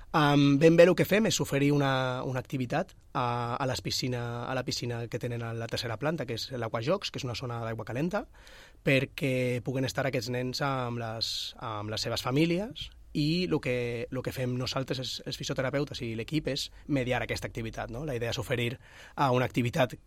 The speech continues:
que siga pare-fill, pare-filla, mare-fill, mare-filla, i, am,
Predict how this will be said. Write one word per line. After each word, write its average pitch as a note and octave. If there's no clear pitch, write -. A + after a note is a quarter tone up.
que -
siga A#2
pare-fill, B2
pare-filla, B2+
mare-fill, G#2+
mare-filla, E3
i, D#3+
am, A#2